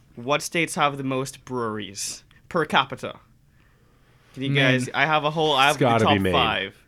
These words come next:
Speaker 2: Maine, because
Speaker 3: Oh,
Speaker 2: I
Speaker 3: Colorado has a lot.
Speaker 2: Portland has, Portland, Maine has the most per capita of any city.
Speaker 3: And I think Denver's up there.
Speaker 2: But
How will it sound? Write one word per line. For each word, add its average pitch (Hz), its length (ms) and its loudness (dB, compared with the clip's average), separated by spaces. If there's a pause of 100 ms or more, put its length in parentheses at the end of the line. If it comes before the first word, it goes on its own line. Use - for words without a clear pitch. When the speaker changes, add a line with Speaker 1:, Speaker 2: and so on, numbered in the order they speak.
(680)
Speaker 2:
Maine, 135 380 0
because 127 240 8
Speaker 3:
Oh, - 20 12
Speaker 2:
I 120 60 8
Speaker 3:
Colorado 120 640 8
has 87 180 0
a 85 60 -2
lot. 78 400 -2 (360)
Speaker 2:
Portland 185 760 -2 (240)
has, 147 520 -2 (220)
Portland, 165 400 0
Maine 147 200 0
has 143 180 -4
the 147 100 -4
most 131 500 -2 (540)
per 156 240 -2
capita 139 500 -2
of 131 80 -2
any 127 160 -4
city. 131 580 -10 (920)
Speaker 3:
And 95 220 0
I 92 80 2
think 92 260 0
Denver's 82 440 -2
up - 220 -14
there. - 240 -18 (840)
Speaker 2:
But 135 280 0